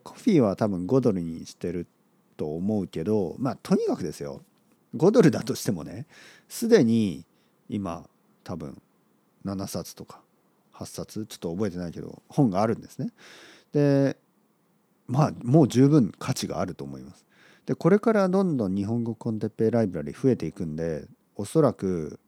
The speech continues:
結構早い段階で百冊とかになると思うんですよね。で、百冊日本語の本がある。しかも結構それは考えられていて、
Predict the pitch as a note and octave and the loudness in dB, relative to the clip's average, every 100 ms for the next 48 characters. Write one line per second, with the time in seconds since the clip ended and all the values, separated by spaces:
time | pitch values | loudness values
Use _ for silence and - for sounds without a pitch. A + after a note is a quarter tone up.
0 | _ _ _ _ _ _ - F#3 B2 - | _ _ _ _ _ _ -2 0 0 4
1 | C3+ F3+ C3+ G#2+ G#2 - - G2+ B2 A2 | 6 8 6 2 0 0 2 2 4 2
2 | D#2+ _ _ _ _ - C#3 - - D3 | 0 _ _ _ _ -4 -4 -2 0 0
3 | - F#2 D#2+ D2 E2 G2+ F#2 - - C#2+ | 0 -10 -10 -10 -6 -6 -6 -10 -14 -10
4 | F2+ E2 - - - C3 - - - - | -8 -10 -14 -18 -16 -16 -18 -20 -20 -20
5 | - - A#2+ A#2 - - - - - G2 | -20 -6 -4 -4 -8 -8 -6 -6 -4 -4
6 | F2+ - C3 C3 B2+ B2+ B2+ B2 - _ | -4 -4 -2 0 0 0 0 -2 -4 _
7 | _ _ _ _ _ _ - C#3 F#2+ D2+ | _ _ _ _ _ _ 2 2 2 -4
8 | - - _ _ _ - G#2+ - - _ | -14 -18 _ _ _ -8 -6 -6 -14 _
9 | - - B2 G#2+ D#3 - G2+ A2 G#2+ A2+ | -10 -2 0 0 -2 -2 -4 -2 0 0
10 | G#2 B2+ A#2+ B2 B2 A#2+ B2 A2+ - E2 | 0 -2 0 2 2 4 2 2 0 -6
11 | D#2 A2+ A2 F#2+ | -4 2 2 2